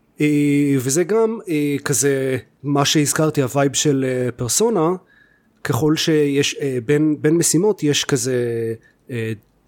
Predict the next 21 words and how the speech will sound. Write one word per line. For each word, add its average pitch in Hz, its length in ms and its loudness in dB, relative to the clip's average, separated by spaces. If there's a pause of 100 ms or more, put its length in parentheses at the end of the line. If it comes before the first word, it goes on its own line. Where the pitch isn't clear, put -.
(100)
זמן 139 340 2
מת 147 240 2
שאפשר 123 540 0
לדבר 127 540 2
עם 123 400 0
כל 117 180 0
ה-N 117 120 0
P 113 140 -6
Cs 120 540 -2 (480)
ולעשות 123 340 -2
איתם 127 220 -2
מין 123 140 0
כזה, 117 500 0 (600)
אה, 113 380 -6 (460)
סייד, 131 320 2
הם 131 120 4
קוראים 147 200 2
לזה 135 160 2
בונד 135 460 2
אפיסוד, 113 580 -4 (680)
אה, 123 480 -2